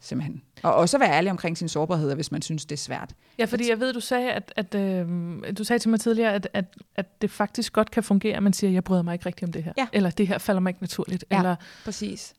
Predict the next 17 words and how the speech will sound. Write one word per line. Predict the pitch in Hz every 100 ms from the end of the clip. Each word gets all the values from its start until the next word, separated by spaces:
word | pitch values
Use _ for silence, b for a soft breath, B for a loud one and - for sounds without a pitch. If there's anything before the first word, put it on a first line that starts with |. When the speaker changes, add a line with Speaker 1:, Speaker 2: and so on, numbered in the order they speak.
| -
Speaker 2:
hvordan | 214 220 220
det? | 220 B B B B B -
Speaker 1:
Jamen, | 262 262 226 - - 226
øh, | 226 220 214 214 208 202 202 196 196 -
jamen | 233 240
hvis, | 226 294 -
hvis, | 220 240 233
hvis | 240
der | 262
var | 247
nogen, | 254
der | 277
kom | - 269
og | 262
sagde | - 247
til | 247
mig | 208 190